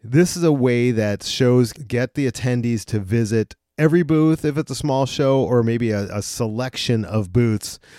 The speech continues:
that have signed up to be part of it. And they get a card and they say, "Okay, you've got these twenty booths that you've gotta stop at." And then when they stop by the booth, they maybe have to go through a demo, or they just talk to the, the person, and then they get a, a sticker, or the, the person, uh,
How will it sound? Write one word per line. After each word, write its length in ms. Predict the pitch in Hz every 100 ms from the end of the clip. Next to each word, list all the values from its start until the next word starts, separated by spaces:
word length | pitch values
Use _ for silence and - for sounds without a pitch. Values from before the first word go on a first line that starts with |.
| -
that 160 | 117 113
have 120 | 104
signed 320 | - 117 117
up 100 | 117
to 80 | -
be 100 | 110
part 340 | 101 - 107 107
of 140 | 98
it. 120 | 92
And 120 | 95
they 100 | 117
get 140 | 120 127
a 60 |
card 500 | - - 120 113 104
and 120 | 98 101
they 160 | 98
say, 300 | 98 110 104
"Okay, 300 | 107 117 131
you've 220 | 117 113
got 220 | 107 117 107
these 180 | 110
twenty 320 | - - 135 135
booths 320 | 131 127 -
that 100 | 107
you've 160 | 113
gotta 200 | 113 113
stop 360 | 110 - 113 113
at." 240 | 117 110
And 320 | - - - -
then 140 | 143
when 100 | 131
they 100 | 127
stop 360 | 117 135 117 -
by 220 | 113 110
the 140 | 107
booth, 460 | 101 131 127 120 - - - - _ _
they 360 | 110 107 104 104
maybe 260 | 107 113 104
have 120 | 101
to 60 | 107
go 140 | 101
through 160 | 92 101
a 40 |
demo, 480 | 104 160 151 151 143
or 340 | 135 123 110
they 160 | 101 98
just 220 | 92 85
talk 240 | 151 139 123
to 140 | -
the, 320 | 120 113 107 - _
the 220 | 117 113
person, 520 | - 131 117 - 117 110 - - -
and 240 | 117 113
then 140 | 110
they 120 | 107 104
get 160 | 107
a, 180 | 101 90
a 60 | 95
sticker, 580 | - 147 - 123 117
or 180 | 113 107
the, 260 | 104 104 104
the 80 | 101
person, 540 | - 110 - 107 98
uh, 180 | 98 95